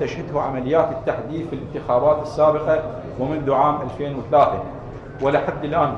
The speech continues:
وهناك ارتفاع أعداد التحالفات والأحزاب والمرشحين بأعداد مضاعفة قياسًا بالانتخابات السابقة،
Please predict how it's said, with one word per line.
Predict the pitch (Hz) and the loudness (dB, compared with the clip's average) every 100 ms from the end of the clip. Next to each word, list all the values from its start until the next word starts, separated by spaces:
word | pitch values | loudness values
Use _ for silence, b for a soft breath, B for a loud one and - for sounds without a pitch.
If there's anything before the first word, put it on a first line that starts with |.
| 101 | -6
وهناك | 131 151 175 143 | -4 0 0 0
ارتفاع | 147 - 127 160 170 - - - - - 131 | -4 -6 -2 4 6 4 0 -8 -10 -8 -2
أعداد | 120 139 160 160 | 0 4 4 4
التحالفات | 147 - 131 131 156 160 131 | -2 -2 -2 -2 0 0 -2
والأحزاب | 131 113 113 156 151 | -4 -4 0 2 2
والمرشحين | 143 139 131 - 123 160 156 | 0 -4 -6 -6 -8 -8 -4
بأعداد | 143 120 151 165 160 147 127 | -2 0 2 2 2 -4 -4
مضاعفة | 147 160 156 160 156 175 175 - - - - - | 2 2 4 0 -2 -6 -10 -12 -14 -14 -14 -8
قياسًا | 127 170 175 175 | 2 4 4 0
بالانتخابات | 160 147 - - 139 139 139 131 | -4 -6 -6 -6 -2 2 2 0
السابقة، | - 156 131 107 | 0 2 2 0